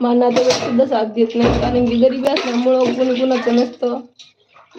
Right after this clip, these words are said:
या जगामध्ये म्हणजे मला इतका अनुभव आलेला आहे की कोणी कुणाचं घरच नसतं. आपण म्हणतो ना की त्याच्यामुळं मी नाही का YouTube-वर व्हिडिओ टाकू लागले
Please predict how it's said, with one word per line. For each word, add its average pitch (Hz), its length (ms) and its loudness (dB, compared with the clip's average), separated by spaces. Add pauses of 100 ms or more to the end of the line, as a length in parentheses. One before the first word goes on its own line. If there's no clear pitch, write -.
(140)
या 240 200 4
जगामध्ये 269 460 2
म्हणजे 247 280 2
मला 254 240 0
इतका 262 300 0
अनुभव 254 360 2
आलेला 240 300 0
आहे 240 100 -2
की 233 160 -6 (100)
कोणी 277 280 -8
कुणाचं 269 360 -6
घरच 240 300 -6
नसतं. 247 320 -12 (1040)
आपण 233 320 -2 (220)
म्हणतो 247 340 2
ना 294 180 -2 (140)
की 330 180 -8 (260)
त्याच्यामुळं 277 380 2
मी 285 280 0
नाही 285 140 0
का 285 140 0
YouTube-वर 269 460 0
व्हिडिओ 240 280 0
टाकू 240 220 0
लागले 254 440 -2